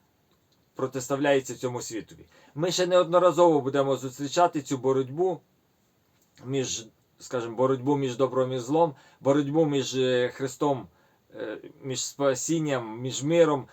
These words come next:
і між злом, між багатствами цього світу. І це є наголос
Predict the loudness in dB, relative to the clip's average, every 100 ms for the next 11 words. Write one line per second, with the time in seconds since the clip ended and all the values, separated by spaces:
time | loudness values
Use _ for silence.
0 | -20 _ _ _ _ -4 0 -2 -2 -2
1 | 4 6 4 -2 -6 -6 -8 -10 -2 -2
2 | 2 0 0 -2 0 0 0 -2 -2 -4
3 | -6 -4 -8 -8 _ _ _ _ _ _
4 | _ _ _ _ _ _ -6 -4 -2 -4
5 | -6 _ -2 0 2 2 0 -2 -10 -6
6 | -2 0 2 0 0 -12